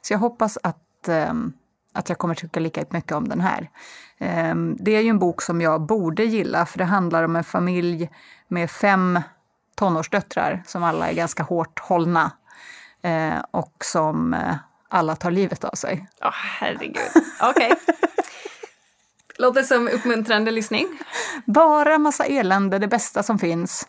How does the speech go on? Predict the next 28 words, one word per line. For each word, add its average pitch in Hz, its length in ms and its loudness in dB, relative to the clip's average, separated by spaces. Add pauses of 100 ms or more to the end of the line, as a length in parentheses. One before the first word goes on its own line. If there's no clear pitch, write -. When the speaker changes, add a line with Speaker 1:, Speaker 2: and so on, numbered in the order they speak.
(800)
Speaker 1:
Nej, 247 140 8
men 285 120 6
det 320 80 6
här 262 200 6
är 320 40 4
ju 349 100 4
spännande 294 400 4
på 277 100 0
samma 247 260 4
sätt 233 240 -4
som 226 460 0
när 233 100 4
du 220 140 2
pratade 214 400 0
om, 180 580 0
eh, 175 340 0
Alma 185 160 2
Katsu 330 360 0
där 147 180 0
och 180 60 0
hunger. 190 380 2 (100)
Speaker 2:
Mm. 240 340 0
Speaker 1:
Att 214 220 -6
varför 220 760 4
blev 202 240 0
det 196 100 -4
så 254 100 -4
här? 233 320 -2